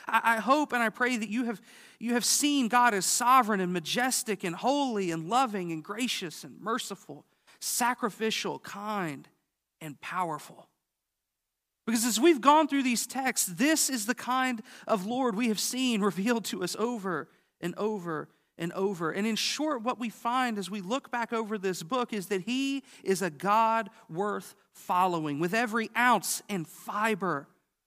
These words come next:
of our being. You see, we are to love him with all of our heart, soul, mind, and strength. We're to do everything we do to the honor and the glory of God. And we saw last week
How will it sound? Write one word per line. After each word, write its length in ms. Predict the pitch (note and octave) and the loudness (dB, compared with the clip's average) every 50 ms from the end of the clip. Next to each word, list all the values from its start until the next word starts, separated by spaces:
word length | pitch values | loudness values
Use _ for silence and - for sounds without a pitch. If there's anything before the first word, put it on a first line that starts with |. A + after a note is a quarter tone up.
| _ _ | _ _
of 140 | - D#3 D#3 | -10 -8 -6
our 160 | - D#3 D3+ | -6 -6 -6
being. 440 | C#3+ C#3+ F3 F3 D#3 C#3 F3+ - - _ _ _ _ _ _ _ _ _ _ _ _ _ _ _ _ _ _ _ _ _ _ _ _ _ _ _ _ _ _ _ _ _ _ - | -6 -8 -10 -10 -10 -10 -12 -14 -18 _ _ _ _ _ _ _ _ _ _ _ _ _ _ _ _ _ _ _ _ _ _ _ _ _ _ _ _ _ _ _ _ _ _ -6
You 40 | D#3+ | -4
see, 80 | E3 F#3+ | -2 0
we 140 | E3+ A#3+ A#3+ | 0 0 0
are 60 | A3+ | 0
to 100 | - G3+ | 0 -2
love 300 | F#3 F#3+ G#3 A3 A3+ F#3+ | 0 4 4 4 4 4
him 160 | G#3 G3 F3+ | 2 -2 -2
with 100 | E3 E3+ | -2 -2
all 180 | F#3 F#3+ F#3+ F#3 | -2 0 0 0
of 120 | E3 E3+ | -2 -2
our 100 | D#3+ D#3 | -4 -4
heart, 420 | D3+ D#3+ G3+ A3 G#3+ F#3 D3 - - - | -4 -2 0 2 2 0 0 -4 -10 -10
soul, 600 | - - - G#3 G3+ G3+ G3+ F#3+ E3+ D3+ - _ - - - _ - | -8 -8 -6 -4 -2 0 0 0 0 -2 -6 _ -18 -20 -20 _ -8
mind, 420 | E3 E3 F#3 F#3+ G3 F#3+ F#3 E3+ | -6 -4 -2 -2 -2 -2 -2 -4
and 100 | F3 D#3+ | -4 -4
strength. 340 | - - - G#3 F#3+ F3 - | -4 -4 -4 -4 -4 -4 -2
We're 80 | A3 G#3+ | -2 -2
to 80 | G#3+ | 0
do 160 | G3 A#3+ A#3 | 2 4 6
everything 500 | A#3 C4 C#4 B3 C4 A#3+ G3+ B3+ A#3+ A3 | 8 6 6 4 2 -2 -2 -2 -2 -2
we 120 | G#3 A#3 G#3+ | -2 -2 -2
do 280 | F3 A3+ C4 B3 A3+ | 0 -2 -2 -2 -2
to 100 | - - | -4 -4
the 140 | G#3+ G#3 G#3 | -4 -4 0
honor 500 | - G#3 A3+ B3 C4 C4 A#3+ G#3 F#3+ D#3+ - - - - - | 2 4 4 4 4 4 2 0 0 -2 -4 -8 -12 -6 -2
and 120 | G3 F#3+ | 0 0
the 100 | G3+ F#3+ | 0 0
glory 720 | - D#3 E3 G3 A#3+ B3 A#3 G#3+ G3 E3+ D3+ C#3+ C#3+ C#3 - _ _ _ _ _ - | -2 -4 -4 -2 0 0 2 0 0 -2 -4 -6 -8 -10 -14 _ _ _ _ _ -8
of 160 | D#3+ D3+ C#3+ | -8 -6 -6
God. 380 | C#3 E3 E3 E3 D3 C3+ A#2 - - - _ _ _ _ _ _ _ _ _ _ _ _ _ _ _ _ _ _ _ _ _ _ _ _ _ _ _ _ _ _ _ _ _ _ _ _ _ _ _ _ _ _ _ _ _ _ _ _ _ _ _ _ _ _ | -4 -2 0 2 2 2 0 -4 -8 -20 _ _ _ _ _ _ _ _ _ _ _ _ _ _ _ _ _ _ _ _ _ _ _ _ _ _ _ _ _ _ _ _ _ _ _ _ _ _ _ _ _ _ _ _ _ _ _ _ _ _ _ _ _ _
And 120 | - F#3 G3+ | -2 0 0
we 80 | B3 | 2
saw 200 | - - F4 E4 D4+ | 4 4 4 4 4
last 440 | B3 A#3 A#3+ C4 C4+ - - - F#3 | 2 -2 -2 -2 -2 -2 -2 -4 -4
week 400 | A3 C4+ B3+ G#3 F#3 E3+ - | -4 -4 -4 -4 -4 -6 -10